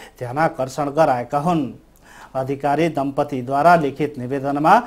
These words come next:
घटनाको प्रभावकारी र विश्वसनीय अनुसन्धान गरी दोषीलाई कारवाही गर्न माग गरिएको छ। न्यायका लागि विभिन्न निकायमा धाउँदा सरकार, राजनैतिक दल र सुरक्षाकर्मीहरूले आफूलाई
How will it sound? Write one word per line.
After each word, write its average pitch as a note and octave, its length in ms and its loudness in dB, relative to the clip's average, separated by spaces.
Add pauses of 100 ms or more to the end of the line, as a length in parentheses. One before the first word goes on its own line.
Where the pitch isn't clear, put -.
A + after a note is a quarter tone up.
(280)
घटनाको C#3+ 600 -2
प्रभावकारी C#3+ 760 0 (260)
र D#3+ 140 6
विश्वसनीय C#3 720 -2 (100)
अनुसन्धान C3+ 640 -2
गरी E3 320 0
दोषीलाई C#3+ 460 0
कारवाही C#3 380 0
गर्न C#3 360 -2
माग C#3 240 0
गरिएको C#3 460 -2
छ। C#3+ 340 2 (640)
न्यायका C3+ 520 -2
लागि C#3 340 0
विभिन्न C#3+ 500 -2
निकायमा C#3 540 0
धाउँदा C#3 380 2 (380)
सरकार, D#3 480 2 (220)
राजनैतिक C3+ 640 -4
दल F3 240 6 (260)
र E3+ 160 4
सुरक्षाकर्मीहरूले C#3 1400 -2
आफूलाई C#3+ 580 2